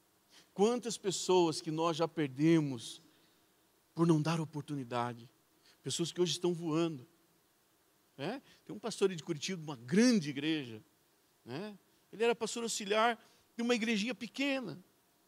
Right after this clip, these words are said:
E o pastor não dava muita oportunidade para ele. Não dava. Um dia ele chegou, pastor, não quero ser rebelde contigo, não quero ter problema contigo, eu, mas eu tô saindo. Não, mas veja bem, não, é,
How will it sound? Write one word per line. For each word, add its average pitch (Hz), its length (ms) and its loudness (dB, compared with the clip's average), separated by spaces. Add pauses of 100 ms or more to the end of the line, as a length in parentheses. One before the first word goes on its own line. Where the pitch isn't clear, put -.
(220)
E - 40 -12
o 196 60 -6
pastor 233 280 -4
não 262 100 -6
dava 294 160 -2
muita 240 240 -4
oportunidade 165 680 4
para 131 160 0
ele. 117 260 -2 (600)
Não 277 100 0
dava. 330 460 0 (1900)
Um 202 120 -6
dia 202 140 -2
ele 254 80 -4
chegou, 233 200 -4
pastor, 214 320 -6
não 190 60 -4
quero 180 180 2
ser 170 120 0
rebelde 143 280 -4
contigo, 185 480 -8
não 156 80 -8
quero 139 240 -2 (260)
ter 147 120 2
problema 127 320 2
contigo, 214 600 -4 (240)
eu, 180 460 -8 (300)
mas 170 160 -14
eu 170 40 -10
tô 185 120 -10
saindo. 165 520 -4 (240)
Não, 403 340 2
mas 415 120 2
veja 339 160 -2
bem, 220 160 -8
não, 220 460 0
é, 190 240 -8